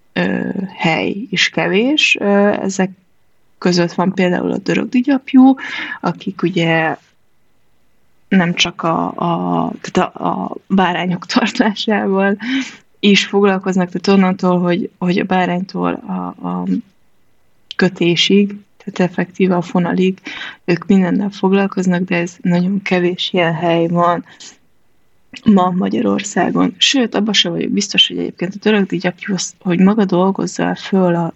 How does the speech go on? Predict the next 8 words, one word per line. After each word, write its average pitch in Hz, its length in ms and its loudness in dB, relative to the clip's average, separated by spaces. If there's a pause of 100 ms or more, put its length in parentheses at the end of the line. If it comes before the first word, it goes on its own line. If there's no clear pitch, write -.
a, - 380 -4
a 175 360 -2 (220)
fonalat, 180 580 -2 (400)
az 180 180 -2
biztos, - 520 0
hogy - 100 -2
maga 165 280 0
válogatja, 175 1080 0